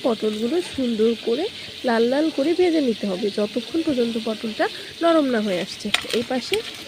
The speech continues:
মাছটা প্রসেস করে নিই। মাছটাতে হলুদ লবণ মাখিয়ে সুন্দর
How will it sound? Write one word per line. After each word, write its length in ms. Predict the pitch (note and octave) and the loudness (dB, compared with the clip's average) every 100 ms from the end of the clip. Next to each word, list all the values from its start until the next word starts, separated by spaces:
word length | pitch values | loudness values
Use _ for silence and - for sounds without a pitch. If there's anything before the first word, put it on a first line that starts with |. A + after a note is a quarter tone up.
| - - | -12 -8
মাছটা 580 | A#3+ A#3 G#3+ - C4 F#4 - | -4 -2 -4 -2 -2 -2 0
প্রসেস 360 | G4 F4+ D#4+ | 0 2 0
করে 200 | - G#3+ | 4 4
নিই। 160 | F3 - - - - - | 2 -4 -10 -16 -10 -2
মাছটাতে 460 | A3 A3 A#3 A#3 | 0 0 -2 0
হলুদ 380 | E4 B3+ A3 A3 | 0 2 2 2
লবণ 260 | A3 A3 D#4 | 2 2 2
মাখিয়ে 500 | D4+ G#3+ - C#4+ F4+ | 2 2 0 0 0
সুন্দর 380 | - C#4 A3+ | 0 0 2